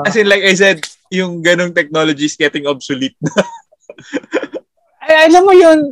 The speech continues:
Speaker 2: yung meron akong scanner na kabibili lang since,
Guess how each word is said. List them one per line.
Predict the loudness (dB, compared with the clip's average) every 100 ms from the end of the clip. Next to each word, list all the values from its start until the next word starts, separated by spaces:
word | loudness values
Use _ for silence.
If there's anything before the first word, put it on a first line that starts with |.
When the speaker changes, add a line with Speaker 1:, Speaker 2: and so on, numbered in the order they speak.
| -12 _
Speaker 2:
yung | -6 -4
meron | 0 0 -2
akong | -4 -4
scanner | -4 -4 0 0 0 -6
na | -6
kabibili | -4 -4 -6 -6 -4 -4 -2
lang | 0 0 -2 -12 _
since, | -6 -2 -2 -2 -8 -12 -16